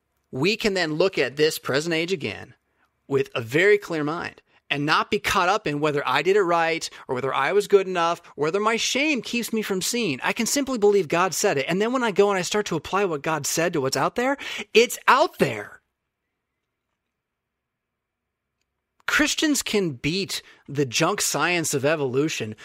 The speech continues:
without having to do answers in Genesis. They just have to think.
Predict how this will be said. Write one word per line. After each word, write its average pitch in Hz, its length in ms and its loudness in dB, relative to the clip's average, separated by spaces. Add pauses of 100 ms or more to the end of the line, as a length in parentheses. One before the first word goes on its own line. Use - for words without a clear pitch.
(120)
without 185 380 0
having 170 360 0
to 156 60 -2
do 135 300 0
answers 135 400 -2
in 131 100 -2
Genesis. 110 720 -4 (1700)
They 165 100 -2
just 226 200 6
have 233 160 -2
to 170 100 0
think. - 800 -4